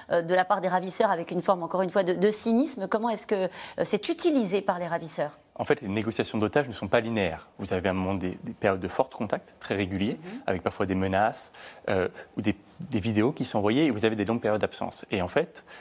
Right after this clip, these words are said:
Speaker 2: donc les ravisseurs jouent avec ça, essaient de garder le contrôle sur la négociation, et donc la vidéo sert à se rappeler aux États, à manifester une volonté de négocier, peut-être aussi à rassurer la famille, et, et, et à lui dire qu'elle doit faire pression.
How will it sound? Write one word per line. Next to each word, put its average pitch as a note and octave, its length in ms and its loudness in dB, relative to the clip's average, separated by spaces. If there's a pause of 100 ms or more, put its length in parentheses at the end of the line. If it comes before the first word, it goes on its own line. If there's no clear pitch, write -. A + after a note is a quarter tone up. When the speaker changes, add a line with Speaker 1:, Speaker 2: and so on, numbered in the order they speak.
(140)
Speaker 2:
donc F#2 160 -4
les F#2 80 0
ravisseurs F#2+ 320 0
jouent G#2 200 2
avec - 180 0
ça, - 260 -6
essaient G2+ 220 -4
de F#2+ 160 0 (260)
garder A2+ 200 2
le - 40 -10
contrôle C3 280 0
sur - 100 -2
la F#2+ 80 0
négociation, F#2+ 580 -2
et - 100 -2
donc G2 180 -2
la G2 120 2
vidéo G#2+ 460 2 (240)
sert - 180 0
à A#2+ 80 -2
se A2 140 -2
rappeler G#2+ 400 0 (240)
aux G2+ 80 -2
États, G#2 340 0 (220)
à F#2+ 100 2
manifester G2 460 -2
une G2 40 -2
volonté G2 420 0
de G2 120 -4
négocier, G2 560 0 (200)
peut-être - 260 -2
aussi A2+ 160 0
à G#2 100 4
rassurer A2 440 0
la G#2+ 60 2
famille, B2+ 400 0 (320)
et, G2+ 140 2
et, A2 420 0
et G2 60 2
à - 40 0
lui F2+ 120 -4
dire B2+ 180 0
qu'elle F#2+ 140 -2
doit A2+ 160 2
faire - 220 -4
pression. G2+ 320 -8